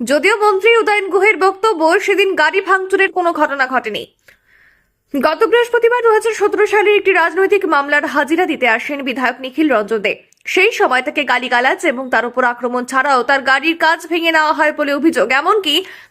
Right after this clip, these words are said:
তার গাড়ির চারটি চাকার হাওয়াও ছেড়ে দেওয়া হয়। বিষয়টি নিয়ে দিনহাটা থানায় দশ জনের নামে অভিযোগ দায়ের করেন বিধায়ক নিখিল রঞ্জন দে। পুলিশের কাছে দায়ের করা ওই অভিযোগপত্রে নিখিলবাবু লেখেন, "একজন বিধায়ক যদি কোর্টে হাজিরা দিতে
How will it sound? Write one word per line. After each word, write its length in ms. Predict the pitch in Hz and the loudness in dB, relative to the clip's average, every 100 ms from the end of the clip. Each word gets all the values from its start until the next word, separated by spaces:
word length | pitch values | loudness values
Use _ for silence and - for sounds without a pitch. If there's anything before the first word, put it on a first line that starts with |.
| _ - | _ 0
তার 200 | 359 320 | 0 2
গাড়ির 340 | 339 392 403 | 0 2 0
চারটি 360 | 392 370 392 453 | 0 2 2 2
চাকার 400 | 392 349 330 339 | 0 2 0 0
হাওয়াও 480 | - 285 339 381 | 0 2 4 2
ছেড়ে 260 | 370 330 269 | 0 -2 0
দেওয়া 220 | 247 233 | 0 0
হয়। 200 | 254 196 214 | 0 -6 -6
বিষয়টি 360 | 311 320 370 | -4 0 2
নিয়ে 120 | 392 | 2
দিনহাটা 380 | 349 349 330 349 | 2 0 0 -2
থানায় 280 | 370 330 330 | -2 0 0
দশ 240 | 302 285 285 | 2 0 0
জনের 240 | 302 294 | -2 0
নামে 260 | 285 285 285 | 0 0 -2
অভিযোগ 420 | 254 285 277 247 | -2 -2 -2 0
দায়ের 220 | 240 240 | 0 0
করেন 320 | 247 240 262 | 0 -2 -2
বিধায়ক 320 | 240 254 240 | -6 -2 -2
নিখিল 360 | 240 240 311 269 | -2 -8 -2 2
রঞ্জন 320 | 240 226 226 | 2 2 0
দে। 240 | 208 - - _ _ _ _ _ _ | 0 -2 -8 _ _ _ _ _ _
পুলিশের 380 | - 370 392 508 | 2 2 4 2
কাছে 280 | 466 427 453 | 2 2 2
দায়ের 220 | 359 349 | 2 0
করা 260 | 339 392 370 | 0 0 0
ওই 160 | 294 | 0
অভিযোগপত্রে 600 | 302 330 381 415 370 359 349 | 0 0 2 2 2 0 -2
নিখিলবাবু 480 | 339 349 311 339 | 0 0 2 0
লেখেন, 420 | 311 320 381 254 311 - _ _ - | -2 -2 0 -2 -4 -18 _ _ -2
"একজন 420 | 277 269 392 403 | -2 0 2 4
বিধায়ক 360 | 381 330 415 | 2 2 0
যদি 200 | 403 415 | 4 2
কোর্টে 360 | 403 330 330 349 | 2 0 0 -2
হাজিরা 420 | 285 269 302 349 | 0 -2 0 -2
দিতে 380 | - - 208 | -2 0 0